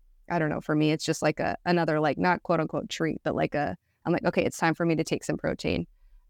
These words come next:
Um, and I think that's really helpful. Uh, so that's another thing that I've changed.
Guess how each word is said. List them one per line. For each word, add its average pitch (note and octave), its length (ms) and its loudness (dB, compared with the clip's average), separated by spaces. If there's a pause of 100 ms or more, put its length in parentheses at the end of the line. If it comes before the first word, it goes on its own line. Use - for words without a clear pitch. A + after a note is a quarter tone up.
(120)
Um, - 380 0 (120)
and E3 180 4
I E3 80 2
think - 180 -4
that's - 220 -2
really F3 160 0
helpful. F3 560 -2 (160)
Uh, E3 240 -4
so - 120 -8
that's F3 180 0
another F3 280 0
thing E3+ 220 -2
that E3+ 120 -2
I've E3+ 180 -4
changed. E3 580 -4